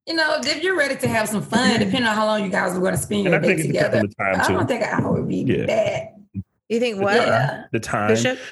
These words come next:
Speaker 3: Like, i-, if I gotta drive an hour to meet you and we're meeting at eight o'clock or nine o'clock, that's gonna suck if this date goes well and I gotta drive back at three or four in the morning. Or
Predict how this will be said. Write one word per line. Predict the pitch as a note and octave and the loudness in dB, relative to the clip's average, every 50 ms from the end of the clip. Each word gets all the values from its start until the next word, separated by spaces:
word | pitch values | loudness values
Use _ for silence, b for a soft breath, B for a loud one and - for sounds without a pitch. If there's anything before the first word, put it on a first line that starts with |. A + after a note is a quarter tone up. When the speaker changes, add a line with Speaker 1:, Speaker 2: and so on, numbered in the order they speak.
| B - | B -2
Speaker 3:
Like, | A#2 A#2 A2+ F2+ - - | -2 0 0 -2 -4 -4
i-, | G#2+ | -4
if | - - A#2 A#2 - | -2 -2 -2 -2 -2
I | C#3+ E3 | -2 -2
gotta | E3+ E3+ D#3+ C#3+ | 0 0 0 0
drive | B2+ A#2 B2+ A#2 A2 G2+ | 0 -2 -2 -2 -2 -2
an | G2 - | -2 -2
hour | G#2 G#2 G#2+ G#2+ G2+ | -2 0 0 0 0
to | F#2+ F#2 | -2 -2
meet | F#2 G2 G2+ G#2 | -2 0 0 0
you | F#2 F2 F2 F2 | 0 0 0 0
and | F2 F2 | 0 0
we're | G2 F#2+ | 0 0
meeting | F#2+ G2+ F#2+ E2 E2+ | 0 0 0 0 -2
at | E2 - - | -2 -2 0
eight | F#2 F#2 | 0 -2
o'clock | E2+ - - - D#2 E2+ E2 - | -2 -2 -2 -2 -2 -2 -2 -4
or | D#2 | -4
nine | D#2+ F2 E2+ E2 D#2 | -2 -2 -2 -2 -4
o'clock, | D#2 - - F2 D#2 - - - | -4 -4 -2 -2 -2 -2 -4 -4
that's | D#2 G2 F#2+ G2+ | -2 -4 -2 -2
gonna | - A2 F2+ D#2+ | -2 -4 -4 -4
suck | - - - - - A2 F2+ - - - | -4 -6 -6 -2 0 0 0 0 -2 -6
if | E2+ | -4
this | F2+ F#2+ F#2 | -2 -2 -2
date | E2+ E2 G2 F#2+ E2+ F2 | -2 -2 -2 -2 -2 -2
goes | F#2 G#2 G#2 G2+ F#2 F2 | -2 -2 -2 -2 -2 -4
well | E2+ E2+ E2 D#2+ D#2 D2 | -4 -2 -2 0 0 0
and | - E2+ E2 | -2 -2 -2
I | E2+ F2+ | -2 0
gotta | F2 F2+ E2+ E2+ | 0 0 0 0
drive | D#2 E2+ F#2 E2+ E2 E2 D#2 | -2 -2 -2 0 0 -2 0
back | D#2 F2 E2+ E2 D#2 - | 0 0 0 0 -2 -4
at | - - | -6 -6
three | - F#2 E2+ E2+ | -4 -4 -2 -2
or | E2 | -2
four | D#2+ - E2+ D#2 | -2 -2 -2 -2
in | D2 | -2
the | D2 D2 | -2 -2
morning. | D2+ D2 C2+ B1 - - _ _ _ _ _ _ _ _ _ _ _ _ _ - | -2 -2 -4 -6 -8 -12 _ _ _ _ _ _ _ _ _ _ _ _ _ -6
Or | B2 | -6